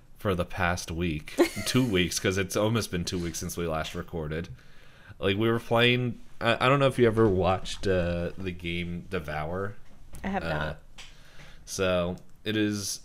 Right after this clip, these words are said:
Speaker 1: a horror. It, it is very much like the old Slender Man games, like, where you know, it's like, "Go collect the pages," and as you collect the pages, like, Slender Man goes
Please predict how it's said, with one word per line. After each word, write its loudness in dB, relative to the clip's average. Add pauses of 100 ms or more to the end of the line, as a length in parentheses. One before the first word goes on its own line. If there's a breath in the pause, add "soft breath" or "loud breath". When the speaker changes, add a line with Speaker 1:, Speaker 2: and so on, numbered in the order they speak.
Speaker 1:
a 0
horror. 2
It, 6
it 4
is 0
very 4
much -4
like -4
the -2
old -2
Slender -6
Man -4
games, -6
like, -6 (460)
where -4
you -8
know, -4
it's -6
like, -8
"Go -4
collect -2
the -2
pages," 4
and -4
as -4
you -2
collect -2
the -10
pages, 0
like, -4
Slender -6
Man -2
goes -2